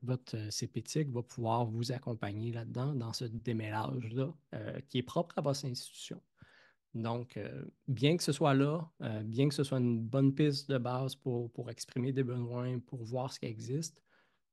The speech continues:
euh, je tiens à vous le dire, ça, ça ne remplace pas, euh, votre eptic. Et,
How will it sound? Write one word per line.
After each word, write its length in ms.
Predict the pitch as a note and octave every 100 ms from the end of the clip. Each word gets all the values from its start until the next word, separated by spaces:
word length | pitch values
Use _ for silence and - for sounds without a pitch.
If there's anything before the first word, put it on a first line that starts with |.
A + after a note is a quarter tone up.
| -
euh, 220 | G#2+ A#2
je 120 | A#2 -
tiens 140 | A#2
à 20 |
vous 100 | A2
le 60 | A2
dire, 320 | A#2 B2+ C3
ça, 280 | - A#2+ -
ça 140 | -
ne 100 | A2+
remplace 420 | A#2 G#2+ A#2 A2+
pas, 360 | - B2+ A#2+ - _ -
euh, 340 | - - -
votre 260 | C#3+ C#3 -
eptic. 380 | - - F3 _ _ _ _ _ _ _ _ _ _ _ _ _ _ _ _ _ _ _ _ _ _ _ _ _ _ _ _ _ _
Et, 240 | D3+ E3